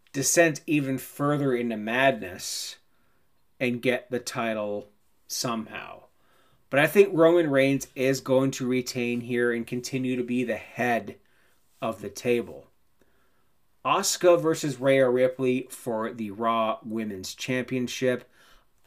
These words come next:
Ripley's gotta get the belt here. You know, Asuka has had the belt for almost a year now. Uh, it's not her fault that she's been booked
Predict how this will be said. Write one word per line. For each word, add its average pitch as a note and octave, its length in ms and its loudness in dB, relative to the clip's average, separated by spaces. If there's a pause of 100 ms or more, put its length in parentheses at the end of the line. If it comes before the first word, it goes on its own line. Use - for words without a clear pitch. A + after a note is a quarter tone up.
(120)
Ripley's D3+ 480 2
gotta C3 280 2
get C3 220 -2
the B2 80 -10
belt A2 340 -4
here. G#2 360 -10 (340)
You - 80 -6
know, - 140 -10
Asuka C#3 640 4
has A2 500 -4 (440)
had F3 240 2
the F3+ 80 4
belt E3 300 4
for D3+ 180 -4
almost E3 340 0
a D3+ 60 -6
year D#3 380 0
now. D3+ 480 -2 (920)
Uh, G#2 220 -8 (880)
it's - 240 0
not E3+ 220 2
her C#3+ 180 -2
fault C#3+ 320 2
that - 140 -6
she's C3+ 160 -2
been B2 180 -2
booked C3 400 2